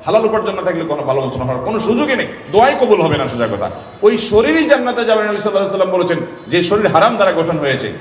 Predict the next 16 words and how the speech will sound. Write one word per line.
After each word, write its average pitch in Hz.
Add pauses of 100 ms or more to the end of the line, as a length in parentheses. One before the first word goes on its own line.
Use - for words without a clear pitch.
(140)
এই 147
জন্য 175
চ্যালেঞ্জ 196
নিতে 214
হবে 190
মুসলমান 170
যুবকদেরকে, 147
যুবতীদেরকে, 113
সবাইকে, 156 (300)
যে 131
আমরা 127
হারাম 110 (120)
আমাদের 117
শরীরে 107
প্রবেশ 95
করাবো। 127